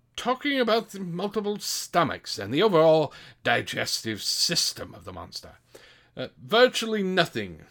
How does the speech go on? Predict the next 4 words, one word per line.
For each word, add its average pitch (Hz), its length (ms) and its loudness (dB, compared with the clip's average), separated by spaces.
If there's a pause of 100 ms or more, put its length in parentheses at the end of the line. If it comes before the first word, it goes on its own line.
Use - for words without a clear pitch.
(340)
survives 120 680 2
the 117 400 0
digestive 113 560 -4
process, - 640 -6